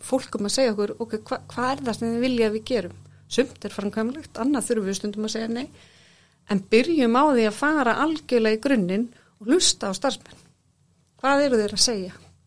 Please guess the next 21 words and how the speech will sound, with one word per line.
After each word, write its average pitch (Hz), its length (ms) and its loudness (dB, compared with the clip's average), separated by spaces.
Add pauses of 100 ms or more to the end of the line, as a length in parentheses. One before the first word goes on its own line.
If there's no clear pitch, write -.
Hvað 247 280 4
er 285 160 4
það, 220 380 2 (680)
hvað 277 280 4
er 311 100 6
núningur? 277 560 6 (640)
Þú 214 60 -14
veist, 208 180 -10
ef - 160 0
það 214 160 2
er 240 100 4
núningur, 190 500 2 (180)
hver, - 240 -4
hver 294 280 6
er 269 160 4
hann? - 200 -10
Af 220 160 -2
því 220 80 0
það 240 160 2
eru 247 80 2 (120)
alltaf - 380 -8